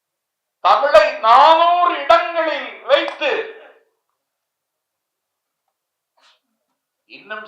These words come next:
சொல்ல போனால் களப்பரர் காலத்திற்கு பிறகு தமிழ் வீழ்ச்சியுற்ற காலத்தில் பாசுரத்தை எழுதத் தொடங்கி நானூறு இடத்தில் தமிழை உச்சரித்த திருஞான சம்பந்தரை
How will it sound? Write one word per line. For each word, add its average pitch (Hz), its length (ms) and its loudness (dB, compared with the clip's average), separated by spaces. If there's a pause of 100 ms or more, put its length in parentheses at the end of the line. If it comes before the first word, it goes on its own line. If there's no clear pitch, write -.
(100)
சொல்ல 196 260 -6
போனால் 208 500 -4 (1900)
களப்பரர் 320 760 6
காலத்திற்கு 269 600 4
பிறகு 196 400 -10 (1300)
தமிழ் 185 320 -2 (100)
வீழ்ச்சியுற்ற 269 800 -10
காலத்தில் 196 600 0 (1500)
பாசுரத்தை 214 880 -2 (560)
எழுதத் 226 560 -4
தொடங்கி 202 800 -8
நானூறு 233 680 0
இடத்தில் 285 560 0
தமிழை 220 460 -2
உச்சரித்த 214 640 -16
திருஞான 196 500 -8
சம்பந்தரை 165 1040 -16